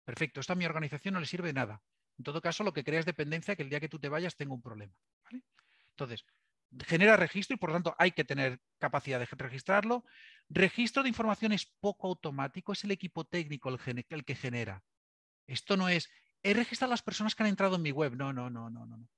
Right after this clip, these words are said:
Esto es, he tenido una tutoría, he tenido una sesión con el referente del menor, hemos tenido un curso de formación, hemos, le hemos da-, im-, suministrado medicación, hemos tenido un... ¿no?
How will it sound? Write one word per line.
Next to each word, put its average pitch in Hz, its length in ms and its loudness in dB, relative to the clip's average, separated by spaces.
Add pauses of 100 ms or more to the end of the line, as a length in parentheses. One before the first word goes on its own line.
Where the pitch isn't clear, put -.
(300)
Esto 139 220 -4
es, 180 80 0
he 202 60 2
tenido 190 240 0
una 202 120 4
tutoría, 143 560 -2 (260)
he 135 80 -6
tenido 165 220 -2
una 190 120 4
sesión 175 260 -2
con 190 120 -2
el 170 80 0
referente 147 440 -2
del 170 140 0
menor, 131 380 -2 (240)
hemos 165 180 -2
tenido 175 220 0
un 180 60 0
curso 185 240 -4
de 185 60 2
formación, 143 680 0 (220)
hemos, 175 340 -2
le 151 80 -2
hemos 175 220 2
da-, 180 120 -4
im-, 160 240 -4
suministrado 165 580 0
medicación, 160 760 0 (240)
hemos 190 260 2
tenido 185 360 2
un... 196 220 -2
¿no? 226 280 -6